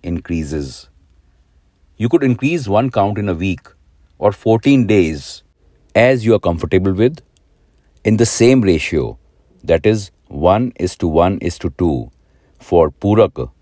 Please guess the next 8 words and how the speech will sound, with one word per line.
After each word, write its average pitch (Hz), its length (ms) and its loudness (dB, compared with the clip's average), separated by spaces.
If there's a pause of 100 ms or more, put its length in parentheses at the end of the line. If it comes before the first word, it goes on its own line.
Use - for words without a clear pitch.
(140)
long 78 260 2
inhalation, 104 640 0 (460)
Antara 98 340 2
Kumbhaka, 76 480 -2 (240)
breath 87 340 -2
retention, 87 600 -2 (540)
and 92 400 0
Rechaka, 80 640 -2